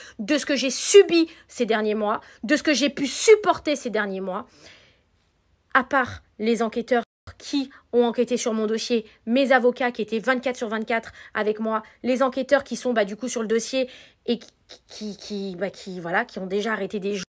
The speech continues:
Et franchement, je, mais vous savez même pas à quel point je, je, je, je, je, je le, je les remercie du fond du cœur, vraiment,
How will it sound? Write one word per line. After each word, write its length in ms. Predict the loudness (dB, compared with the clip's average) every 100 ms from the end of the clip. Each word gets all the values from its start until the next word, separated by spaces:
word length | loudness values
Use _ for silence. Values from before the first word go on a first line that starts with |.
| _ -8 -8
Et 60 | -10
franchement, 480 | -12 -8 -4 -4 -6 -10 -20 _
je, 120 | -10
mais 140 | -4 -4
vous 100 | -4
savez 180 | -4 0
même 180 | 0
pas 160 | 2 2
à 100 | 2
quel 220 | 0 -4
point 320 | -4 -2 -2 -4 -12 -16
je, 180 | -6 -4
je, 200 | -2 -4
je, 240 | -2 0 0
je, 160 | -2 -4 -8 _ -12
je, 220 | -4 -2 -2 -4
je 140 | -4
le, 140 | 0 0 0
je 140 | -2
les 140 | 0
remercie 880 | -2 0 4 6 6 0 -6 -6 -6 -8 -20 -12
du 180 | -6 -6
fond 260 | -2 0
du 180 | 0 -2
cœur, 320 | 4 4 4 -6 -10
vraiment, 460 | 0 2 2 0